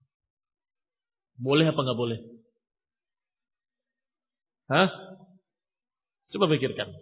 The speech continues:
Dengan apa yang sudah dibahas, ya, dengan dalil-dalil. Aku meminta kepadamu dengan ikutanku terhadap sunnah Nabi, nabimu. Boleh apa nggak boleh? Naam. Itu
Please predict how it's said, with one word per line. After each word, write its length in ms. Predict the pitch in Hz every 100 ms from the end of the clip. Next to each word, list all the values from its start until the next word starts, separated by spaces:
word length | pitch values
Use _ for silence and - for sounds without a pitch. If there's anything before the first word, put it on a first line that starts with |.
| _ _ _ _ _ _
Dengan 300 | - 143 151
apa 140 | 156 151
yang 40 | 139
sudah 100 | 135
dibahas, 320 | 143 131 120 - - - 123
ya, 80 | 131
dengan 160 | 127
dalil-dalil. 720 | 127 127 135 123 120 120 95 - - _ _ _ _ -
Aku 260 | 165 202 247 240
meminta 360 | 240 269 247 233
kepadamu 720 | 226 208 214 214 196 165 117 - - - _ _
dengan 360 | 160 220 233 226
ikutanku 640 | 240 240 240 - 247 247 240
terhadap 280 | 254 233 233 233
sunnah 320 | 254 247 240 226
Nabi, 360 | 233 233 254 165 - 220
nabimu. 440 | 226 269 208 135 - - _ _ _ _ _ _
Boleh 160 | 160 202
apa 80 | 202
nggak 160 | 196
boleh? 160 | 180 175 - - - _ _ _ _ _ _ -
Naam. 420 | 196 175 120 95 - - - _ _ _ _ _ _
Itu 240 | 190 185